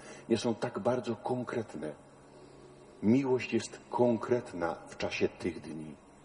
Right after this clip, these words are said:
I dlatego one są wyjątkowe. Bo my nieraz mówimy, no, no ten chłopak ogólnie jest bardzo dobry, ale konkretnie to nie pomagał przy Wigilii.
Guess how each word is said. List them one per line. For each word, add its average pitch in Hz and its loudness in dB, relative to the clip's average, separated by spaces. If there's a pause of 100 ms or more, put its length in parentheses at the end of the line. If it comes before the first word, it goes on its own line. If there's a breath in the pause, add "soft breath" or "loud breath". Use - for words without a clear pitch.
(640)
I 120 0
dlatego 120 6
one 95 4
są 87 -4
wyjątkowe. 78 -6 (1300 loud breath)
Bo 131 10
my 160 10
nieraz 160 4
mówimy, 147 4
no, 110 2
no 120 2
ten 131 0
chłopak 135 4
ogólnie 147 8
jest 147 2
bardzo 139 6
dobry, 104 2 (540 loud breath)
ale 107 10
konkretnie 127 4
to - -2
nie 117 2
pomagał 107 0
przy - -8
Wigilii. 78 -14